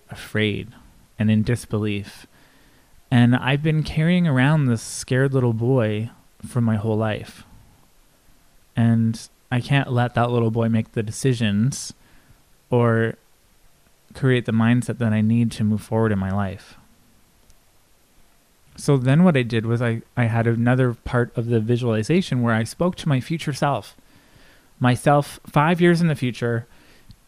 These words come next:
And it was amazing because I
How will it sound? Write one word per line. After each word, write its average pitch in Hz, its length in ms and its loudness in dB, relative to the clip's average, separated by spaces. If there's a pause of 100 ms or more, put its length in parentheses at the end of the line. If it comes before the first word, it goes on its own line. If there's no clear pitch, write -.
(140)
And 127 480 4 (520)
it 135 120 2
was 135 180 4
amazing 127 460 0
because 120 640 -2 (200)
I 120 480 2